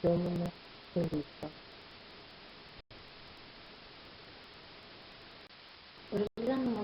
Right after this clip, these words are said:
з вами напрямки колонізації. Ми з внутрішньої все зрозуміли. Це було освоєння вільних земель, самій Європі, власне, е, своїми феодалами. Зменшення площ вільної землі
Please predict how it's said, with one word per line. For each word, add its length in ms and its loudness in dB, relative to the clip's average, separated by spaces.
з 40 6
вами 240 8
напрямки 720 4
колонізації. 960 2
Ми 180 8
з 100 6
внутрішньої 600 8
все 140 8
зрозуміли. 520 6
Це 60 2
було 340 6
освоєння 640 8
вільних 280 8
земель, 360 6
самій 380 4
Європі, 460 6
власне, 520 8
е, 280 8
своїми 640 10
феодалами. 580 6
Зменшення 680 12
площ 320 8
вільної 540 4
землі 220 8